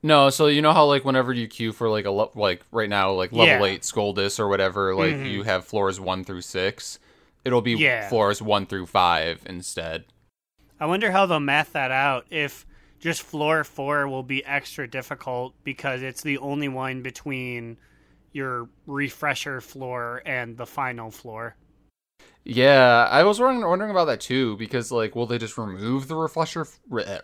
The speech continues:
Speaker 1: refresher floor, like, as you called it, or, like, yeah, it's just one less overall floor? It, it's a little weird because, like, five will be the boss,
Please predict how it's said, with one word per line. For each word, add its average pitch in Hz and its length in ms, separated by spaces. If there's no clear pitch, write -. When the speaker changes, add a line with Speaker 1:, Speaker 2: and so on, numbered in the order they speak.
Speaker 1:
refresher 127 760
floor, 160 460
like, - 260
as 147 220
you 147 80
called 151 320
it, 156 180
or, 123 140
like, 110 320
yeah, 156 240
it's 120 80
just 127 120
one 117 220
less 120 220
overall 123 340
floor? 143 760
It, 160 140
it's 156 160
a 180 40
little 143 120
weird 123 180
because, 107 200
like, 104 120
five 110 280
will 113 80
be 127 80
the 143 100
boss, 104 580